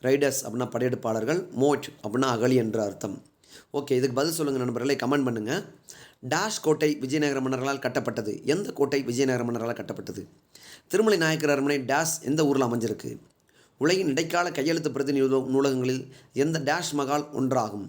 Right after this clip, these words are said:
பத்மநாப அரண்முறை, அரண்மனை எங்கு அமைந்துள்ளது? பத்மநாபபுரம் அரண்மனை எங்கு அமைந்துள்ளது? Then கமெண்ட் பண்ணுங்க நண்பர்களே. எந்த கோட்டை டேனிஷ் கோட்டை என்றும் அழைக்கப்படுகிறது?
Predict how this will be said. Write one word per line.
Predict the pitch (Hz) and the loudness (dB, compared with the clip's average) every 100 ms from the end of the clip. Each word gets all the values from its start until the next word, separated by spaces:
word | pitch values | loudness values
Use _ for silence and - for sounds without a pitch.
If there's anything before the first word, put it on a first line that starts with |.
| - _ _ _ _ 120 | -14 _ _ _ _ -4
பத்மநாப | 143 175 185 | -2 2 2
அரண்முறை, | 165 139 143 143 139 147 | 2 2 2 0 0 -2
அரண்மனை | - 131 143 135 135 | -2 2 4 4 2
எங்கு | 127 147 151 | 2 4 4
அமைந்துள்ளது? | 127 123 113 104 101 95 - - - - _ | 2 0 -4 -6 -6 -8 -14 -20 -20 -20 _
பத்மநாபபுரம் | 123 131 147 139 135 | -2 2 2 4 2
அரண்மனை | 131 135 151 220 - - _ _ - | 2 0 0 0 -4 -20 _ _ -4
எங்கு | 139 147 | 0 2
அமைந்துள்ளது? | 131 123 113 104 104 101 - _ | 0 -2 -4 -4 -6 -6 -14 _
Then | 143 | -8
கமெண்ட் | 127 139 147 135 | -2 2 2 2
பண்ணுங்க | 117 | 0
நண்பர்களே. | 107 101 101 98 95 _ - - - | -2 -4 -8 -10 -12 _ -20 -20 -6
எந்த | 143 202 214 | -2 0 2
கோட்டை | 160 160 156 | 4 2 2
டேனிஷ் | 139 151 160 | 2 0 0
கோட்டை | 143 139 | -2 0
என்றும் | 131 160 | 0 -2
அழைக்கப்படுகிறது? | 196 113 113 107 104 98 101 | -4 -4 -4 -4 -4 -6 -8